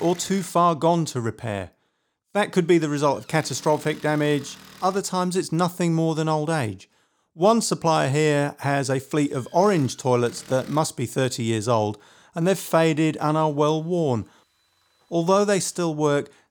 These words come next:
you have to say they look out of place, especially on brand new subdivisions where other providers offer brand new toilets in modern designs and bright colours. So, what are the options if we decide to retire our toilet?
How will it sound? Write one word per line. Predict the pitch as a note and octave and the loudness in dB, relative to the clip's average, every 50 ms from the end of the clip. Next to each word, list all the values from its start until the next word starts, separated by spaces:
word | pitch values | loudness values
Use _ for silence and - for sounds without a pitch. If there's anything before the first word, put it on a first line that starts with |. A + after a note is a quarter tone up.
| _ _ - | _ _ -10
you | D#3+ D#3+ | -6 -6
have | F#3+ G#3+ G#3+ - | -6 -6 -6 -8
to | G#3 | -8
say | E3 - F#3+ F#3 F#3 F3+ | -6 -4 -4 -4 -4 -6
they | F3 F3+ - F#3 | -6 -4 -2 -2
look | G#3 A3 A3+ A3+ - | 0 0 -2 -2 -2
out | A3 A#3 G3 | -2 -2 -2
of | E3+ - | -2 -4
place, | - - F3 G3+ G3+ C3 - - - - | -4 -2 -2 -2 -2 -4 -6 -8 -10 -10
especially | - C#3 - - - F#3 F3 - - F#3+ F#3 | -10 -10 -6 -4 -4 -4 -4 -4 -6 -4 -2
on | E3 B2+ B2 A#2+ | 0 0 -2 -2
brand | G#2+ - C#3 C#3+ D#3+ F3 F#3 | -2 -2 -2 -2 -2 -2 -2
new | F#3+ G#3 | -4 -4
subdivisions | G3+ - - D3 C#3+ C#3+ - B2 G#2+ A2+ G#2 G2+ G#2+ G#2+ G#2 G2+ - _ _ _ _ | -4 -2 -2 -4 -2 -4 -4 -6 -4 -6 -6 -4 -4 -6 -6 -8 -10 _ _ _ _
where | - F3 C3 B2 - - | -4 0 0 0 2 2
other | D#3+ F#3+ A3+ A#3+ G3+ | 2 2 2 2 0
providers | - - C3+ A2+ G2+ G#2+ G#2+ G2+ F#2+ F#2+ G#2+ B2+ D#3+ - - - | 0 -2 -4 -2 -2 -2 -2 -4 -4 -6 -6 -6 -8 -8 -6 -4
offer | C#3+ C3 B2+ - C3 | -4 -4 -2 -4 -8
brand | A2 A#2 - F3 A3+ C4 B3 | -6 -2 0 0 0 0 0
new | F#3+ C#3 A#2+ | -2 -2 -4
toilets | - - C3 A2 A2 A2 A#2 - - - - | -4 -6 -6 -4 -4 -4 -4 -6 -8 -8 -6
in | E3 D#3 | -4 -4
modern | D3+ D3 C#3+ D3+ D3+ F3 G3 G3+ | -2 -2 -2 -2 -2 -4 -4 -4
designs | F#3+ F#3 D3 A#2+ A2+ A#2 B2 B2+ B2+ - - - - | -4 -4 -4 -2 -2 -2 -2 -4 -8 -12 -20 -12 -6
and | - D3+ E3+ E3+ - | -4 -2 -2 -2 -4
bright | - D3 C3 B2 B2+ B2+ - - | -2 0 0 0 0 -2 -8 -8
colours. | - - F#3+ G3 D#3 G#2+ F2+ - - - - - - - - - - - - - - - - - - - - - - - - - _ _ _ - - | -4 -2 0 0 0 -2 -4 -8 -16 -20 -20 -20 -20 -20 -20 -20 -20 -18 -18 -18 -18 -18 -18 -20 -20 -20 -20 -20 -20 -20 -20 -20 _ _ _ -20 -14
So, | - - - - A#3 A#3+ F3 G2+ - - _ | -10 -4 0 2 4 4 2 0 -2 -10 _
what | - G#3+ A3+ B3 G#3+ | 0 2 2 4 4
are | A#3+ C4 C4 | 4 4 6
the | G3 F#3+ | 6 6
options | F3 C#3+ - - - D#3+ D#3 D#3 | 4 4 2 -2 -2 -2 -2 0
if | C#3 - D3 C3+ - | -2 -2 -4 -2 0
we | E3 E3 | 0 0
decide | D#3 D#3+ D3+ - - D3+ C#3+ D#3 D3+ C#3 - | 2 0 -2 -2 0 2 2 2 2 0 0
to | D#3 D#3 | 0 0
retire | D#3 C#3+ - - C#3 C3 C3+ C3 B2 | 0 0 0 0 0 0 2 4 4
our | B2 B2 B2 | 4 2 2
toilet? | B2 - C3+ A#2+ A#2 G#2+ G#2 G2+ | 0 -2 -2 -2 -2 -2 -2 -4